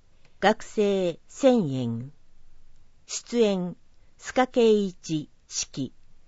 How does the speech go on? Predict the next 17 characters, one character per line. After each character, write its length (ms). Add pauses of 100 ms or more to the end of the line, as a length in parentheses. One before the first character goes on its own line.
(260)
横 260
田 140
清 280
文、 280
指 180 (180)
揮、 440 (640)
永 300
井 100
博 300
子、 320 (140)
ピ 180
ア 100
ノ、 260 (680)
加 120
藤 320
貴 280
子、 280